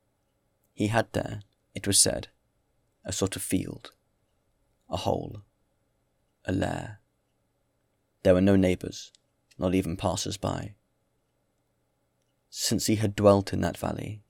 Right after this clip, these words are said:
the path which led thither had disappeared under a growth of grass. The locality was spoken of as though it had been the dwelling of a hangman.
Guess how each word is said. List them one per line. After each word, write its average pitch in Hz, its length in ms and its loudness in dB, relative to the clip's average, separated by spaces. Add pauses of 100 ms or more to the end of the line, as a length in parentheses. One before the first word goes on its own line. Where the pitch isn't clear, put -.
(180)
the 95 60 -10
path 98 400 4
which - 200 -4
led 92 240 4
thither 90 420 0
had - 160 -12
disappeared 95 680 0
under - 240 -6
a 82 60 -4
growth 87 360 -6
of 101 100 -10
grass. - 500 -10 (1120)
The 95 100 0
locality 95 480 2
was 90 160 2
spoken 87 360 -2
of 80 280 -8 (100)
as 95 140 -4
though 82 160 2
it - 80 0
had 98 100 -4
been 87 140 -2
the 76 80 -4
dwelling 73 320 -4
of 71 100 -6
a 90 60 -6
hangman. 98 420 -10